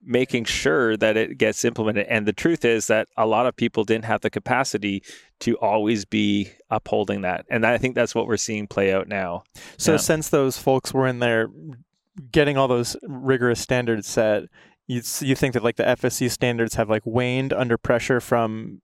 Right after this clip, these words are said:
Speaker 2: uh, other certifications like S F I that are much weaker and industry run? So that's become weaker on their side?
Speaker 1: Yeah, I mean, I think that, uh, the, for me, it was controlled wood. And, and again, this is, like, this is a little nerdy, but so important that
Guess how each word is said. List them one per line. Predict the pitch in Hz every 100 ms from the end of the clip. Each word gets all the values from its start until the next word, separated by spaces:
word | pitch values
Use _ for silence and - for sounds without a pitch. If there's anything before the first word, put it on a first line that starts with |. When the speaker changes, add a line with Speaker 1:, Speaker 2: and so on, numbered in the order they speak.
| -
Speaker 2:
uh, | 127 113 107
other | 127 131
certifications | 123 135 127 135 131 127 139
like | 123 -
S | 113
F | 127 117
I | 117 120
that | 120
are | 110 107 139
much | 139 135 -
weaker | 135 131 135
and | 127 113
industry | 123 117 127
run? | 117 113 127 143 - - _ _
So | - 123
that's | 120 120
become | 127 - - 135 135 127 123
weaker | 123 120
on | 120 117
their | 117
side? | - 147 156 - - - - - - - _
Speaker 1:
Yeah, | - 131 131
I | 131 147
mean, | 151
I | 139 156
think | 151 180 170
that, | 156 143 -
uh, | 123 120 113 113 139
the, | 135 120 120 113
for | - 127
me, | 139 180
it | 135
was | 135 127
controlled | - 127 - 123 120
wood. | 110 104 151 165 - -
And, | 123 113
and | 123 117
again, | 113 117
this | 117 120
is, | 135 127
like, | 117 117 -
this | - 143
is | 127 120
a | 127
little | 131 151
nerdy, | 139 139 165
but | 131 104
so | - - 127
important | 123 123 117 139 180 - - -
that | - 117